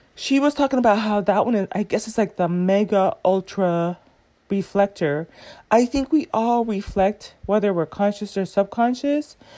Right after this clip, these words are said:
but I think that, um, it would be interesting to, to kind of, uh,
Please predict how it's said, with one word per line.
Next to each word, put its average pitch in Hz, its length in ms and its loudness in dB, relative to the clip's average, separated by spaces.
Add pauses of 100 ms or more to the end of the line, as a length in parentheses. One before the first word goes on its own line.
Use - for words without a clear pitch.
(240)
but 226 180 4
I 220 180 4
think 233 460 -4
that, 202 320 2
um, 170 540 0 (1600)
it 233 80 6
would 220 140 2
be 254 120 4
interesting 247 520 0
to, 208 200 2
to 208 220 -4
kind 208 420 0
of, 170 540 2 (420)
uh, 160 640 -6